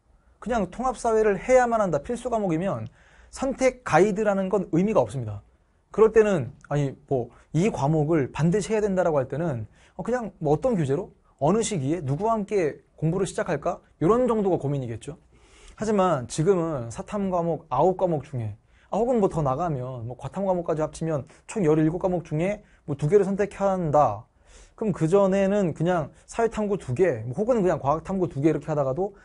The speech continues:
전략적으로 자신이 목표하는 대학과 뭐 전공과 그런 각각의 입시 전형들을 통해서 내 유불리를 따져가면서 하다 보니 머리가 복잡해지고 미칠 것 같아.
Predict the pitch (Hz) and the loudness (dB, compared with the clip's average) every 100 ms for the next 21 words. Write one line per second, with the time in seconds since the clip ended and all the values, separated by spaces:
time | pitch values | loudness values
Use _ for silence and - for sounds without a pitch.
0 | _ - 160 208 - 127 107 95 _ _ | _ 0 4 4 4 -4 -6 -14 _ _
1 | _ 151 180 151 139 165 156 143 135 127 | _ -4 0 0 -2 -4 -2 -2 -4 -6
2 | - 110 95 _ _ 139 131 165 175 147 | -8 -14 -14 _ _ -10 0 2 4 2
3 | 117 104 - - - 151 143 175 165 160 | -4 -10 -18 -12 -4 -4 0 0 2 2
4 | 143 143 160 123 156 156 151 147 143 131 | 2 -2 -4 -4 -2 0 -2 -2 -4 -4
5 | 135 202 - - 151 151 160 165 190 180 | -2 -2 -4 -6 0 4 4 4 2 0
6 | 175 185 185 170 156 151 180 196 165 185 | 0 0 2 0 0 -4 -2 0 2 2
7 | 147 143 185 180 143 - - 202 - 196 | 4 4 4 2 0 -2 -2 -2 0 -4
8 | - 156 160 196 156 175 254 - 180 117 | -2 -4 4 4 4 0 -2 2 2 2
9 | 117 101 | -4 -8